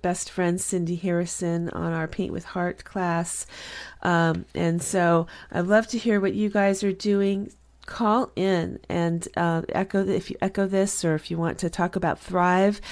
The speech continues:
uh, just somehow contact me and let me know. I'm looking forward to hearing from you. Have a wonderful week, everybody. Reach your arms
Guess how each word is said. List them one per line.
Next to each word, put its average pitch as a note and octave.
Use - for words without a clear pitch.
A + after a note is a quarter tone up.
uh, D#3
just -
somehow G3
contact F3
me F3
and E3
let E3
me F3
know. D3
I'm -
looking F#3+
forward F3
to F3+
hearing E3
from E3
you. E3+
Have G3
a F3
wonderful G3
week, G3+
everybody. E3
Reach G#3
your D#3+
arms A3